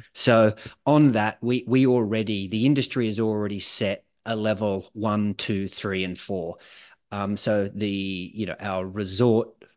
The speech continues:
uh, partners and our ski school directors that on the industry steering committee, they're really the owners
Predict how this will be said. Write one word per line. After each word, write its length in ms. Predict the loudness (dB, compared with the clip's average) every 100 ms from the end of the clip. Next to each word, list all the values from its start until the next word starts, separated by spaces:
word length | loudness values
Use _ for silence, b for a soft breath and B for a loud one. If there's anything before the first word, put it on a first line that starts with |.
| -8
uh, 140 | -6
partners 520 | -4 -2 -2 0 -2 -2
and 100 | -4
our 40 |
ski 200 | -4 -2
school 220 | -2 -2
directors 540 | -2 -2 -2 -4 -6 -4
that 140 | -6
on 140 | -6 -8
the 100 | -6
industry 380 | -6 -4 -4 -4
steering 400 | 0 2 4 2
committee, 500 | 0 -2 -2 -6 b b b -6
they're 320 | 2 6 6
really 680 | 6 4 6 6 6 2 -2
the 220 | -2 -4 -2
owners 580 | -2 0 0 -2 -4